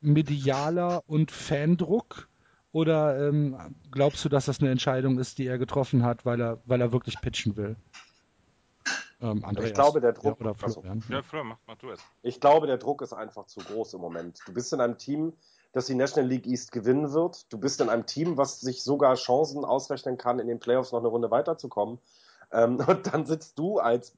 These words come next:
Speaker 2: ja, das Gesicht der Franchise auf der Bank. Nee, das geht nicht. Also da ist der Druck zu groß von draußen geworden. Ähm, es, Matt, Matt Harvey ist immer noch eine Marke, eine eigene Marke, die auch ohne die Mets stehen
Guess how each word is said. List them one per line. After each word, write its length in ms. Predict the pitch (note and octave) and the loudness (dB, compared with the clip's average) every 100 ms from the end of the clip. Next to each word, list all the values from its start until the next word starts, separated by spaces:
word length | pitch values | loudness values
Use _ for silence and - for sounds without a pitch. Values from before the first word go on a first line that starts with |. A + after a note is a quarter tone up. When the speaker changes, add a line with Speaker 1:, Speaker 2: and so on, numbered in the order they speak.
| - | -12
Speaker 2:
ja, 140 | - F#2+ | -6 -6
das 140 | G#2 | -6
Gesicht 340 | A2+ G#2 E3 | -10 -10 -4
der 80 | C3 | -4
Franchise 440 | - A#2+ F3+ E3+ B2+ | 0 -2 0 -2 -2
auf 100 | A#2 | -2
der 120 | A2 | 0
Bank. 300 | A2+ F#3+ - _ _ _ _ _ _ _ | 0 -2 -6 _ _ _ _ _ _ _
Nee, 340 | G#2 G#2+ G2+ | -2 0 0
das 160 | F#2+ - | -2 -6
geht 180 | F#2+ F2 | -10 -10
nicht. 240 | F2+ - | -14 -2
Also 160 | A2+ G#2 | -2 0
da 140 | B2 | 0
ist 160 | - - | 0 -4
der 80 | |
Druck 260 | G2 A2 - | -6 -8 -10
zu 120 | A2+ | -14
groß 260 | F#2+ A2+ A#2 | -4 -4 -2
von 160 | A2+ | -6
draußen 380 | G2+ G2 A#2+ - | 0 0 0 -2
geworden. 500 | A#2 G#2 G#2+ G#2+ G#2+ - _ _ _ - | -4 0 0 0 -4 -12 _ _ _ -2
Ähm, 400 | G2+ G2 G2 - - - A#1+ - E2 | 0 0 -4 -10 -10 -10 -8 -4 -4
es, 160 | - B2 | -4 -10
Matt, 720 | A2+ G#2 C#2+ A2+ A2 A#2+ F2+ G2+ | -10 -12 -8 -6 -4 -2 -4 -2
Matt 180 | B2+ - | -4 -2
Harvey 160 | C#3+ | -2
ist 180 | D3+ - | -2 0
immer 120 | E3+ | 2
noch 100 | D#3+ | 2
eine 100 | D3 | 2
Marke, 320 | C3+ C3+ F#3+ | 2 2 0
eine 160 | F3+ C#3 | -2 0
eigene 300 | A2 D#3+ E3 | 0 0 0
Marke, 300 | D3+ E3 - | 0 -2 -2
die 120 | C3 | -4
auch 100 | C#3+ | -4
ohne 300 | A#2+ D#3 F3+ | 0 0 0
die 120 | C#3 | -2
Mets 360 | B2+ B2+ - - - | -2 -2 -4 -16 -14
stehen 480 | - C3 B2+ B2+ | -6 -4 -2 -4